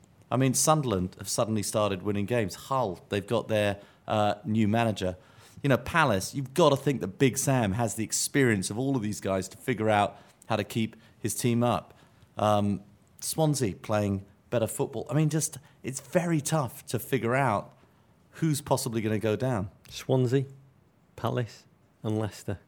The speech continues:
Speaker 2: 'cause the last two both seem to have lost the will to live. I hope
Speaker 1: Yeah,
Speaker 2: I'm wrong.
Speaker 1: Leicester,
Speaker 2: We'll chat about
Speaker 1: Leicester,
Speaker 2: them.
Speaker 1: honestly, would be almost my favourites to go down right now. <sighs> As awful as it is to say,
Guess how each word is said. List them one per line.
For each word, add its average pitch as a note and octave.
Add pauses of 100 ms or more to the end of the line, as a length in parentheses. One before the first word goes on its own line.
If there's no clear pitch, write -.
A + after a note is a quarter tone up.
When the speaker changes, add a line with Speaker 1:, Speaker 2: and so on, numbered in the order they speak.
Speaker 2:
'cause F#2+
the A2+
last G#2+
two G#2
both G2
seem -
to G2
have F#2+
lost G2+
the G#2+
will G#2+
to -
live. A2
I A2+
hope C3+
Speaker 1:
Yeah, C3
Speaker 2:
I'm B2+
wrong. C3
Speaker 1:
Leicester, C3
Speaker 2:
We'll C3
chat C#3+
about F3
Speaker 1:
Leicester, C3
Speaker 2:
them. -
Speaker 1:
honestly, A#2+
would F2+
be G#2+
almost A2+
my G2
favourites F#2+
to F2
go F#2
down G#2
right D#2
now. E2 (240)
<sighs> - (1040)
As G#2
awful A#2
as G2
it G2
is G2+
to -
say, F#2